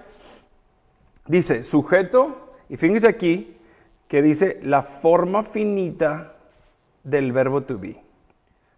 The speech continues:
¿Qué quiere decir? Que el cu-, el de, tienes que estar viendo en qué tiempo está, eh, tu activo para saber cuál es la forma finita que vas a hacer. En este caso, como estamos en presente, vamos a manejar solamente dos,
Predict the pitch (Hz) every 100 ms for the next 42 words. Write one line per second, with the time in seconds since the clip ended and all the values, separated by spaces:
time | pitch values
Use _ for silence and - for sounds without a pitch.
0 | _ 143 135 165 180 165 160 185 226 -
1 | _ _ _ _ _ _ 135 131 - _
2 | - 131 127 131 135 131 127 127 131 135
3 | 160 180 190 175 190 165 165 180 170 156
4 | 165 165 160 160 170 165 151 151 - 135
5 | 127 135 135 135 214 196 165 214 - _
6 | _ 131 135 127 131 123 139 156 175 156
7 | 143 131 147 143 139 131 151 139 120 156
8 | 139 107 113 131 247 - - _ _ 131
9 | 131 151 156 147 127 123 123 123 151 160
10 | 180 196 175 202 147 151 120 117 120 123
11 | 123 127 143 214